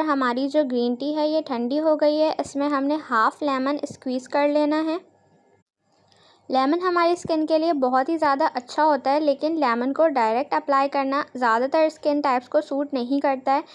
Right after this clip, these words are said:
इसलिए यहाँ पर हम इसे डाइल्यूटेड फॉर्म में यूज़ कर रहे हैं, वो भी ग्रीन टी के साथ। तो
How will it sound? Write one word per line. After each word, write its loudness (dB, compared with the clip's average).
इसलिए 0
यहाँ 0
पर 0
हम 0
इसे 0
डाइल्यूटेड 2
फॉर्म 0
में 2
यूज़ -2
कर 2
रहे -2
हैं, 0
वो 4
भी 0
ग्रीन 0
टी -2
के -4
साथ। -4
तो 0